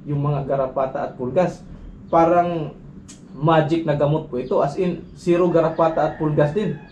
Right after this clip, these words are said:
At, ah, bukod ni-, bukod ni-, bukod niyan, ah, super effective din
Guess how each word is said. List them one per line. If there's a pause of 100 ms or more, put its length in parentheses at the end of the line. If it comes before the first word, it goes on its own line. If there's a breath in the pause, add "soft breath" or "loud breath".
(480 loud breath)
At,
ah,
bukod
ni-,
bukod
ni-,
bukod
niyan, (720)
ah,
super
effective
din